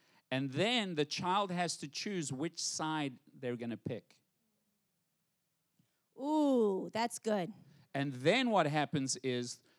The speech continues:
Speaker 1: the child now gets into unity with dad against mom, or the child gets in unity with da-, with mom against dad. And
Speaker 2: And
Speaker 1: now
Speaker 2: when two
Speaker 1: you s-
Speaker 2: agree or more, it shall be done.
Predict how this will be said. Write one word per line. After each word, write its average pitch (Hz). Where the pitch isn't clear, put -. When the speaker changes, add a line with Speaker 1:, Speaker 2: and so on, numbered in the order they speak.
Speaker 1:
the 139
child 185
now 160
gets 156
into 147
unity 151
with 120
dad 143
against 123
mom, 120
or 127
the 127
child 147
gets 139
in 135
unity 131
with 110
da-, 131
with 113
mom 123
against 101
dad. 98
And 113
Speaker 2:
And -
Speaker 1:
now 320
Speaker 2:
when 330
two 330
Speaker 1:
you 330
s- 285
Speaker 2:
agree 254
or 226
more, 233
it 226
shall 220
be 190
done. 202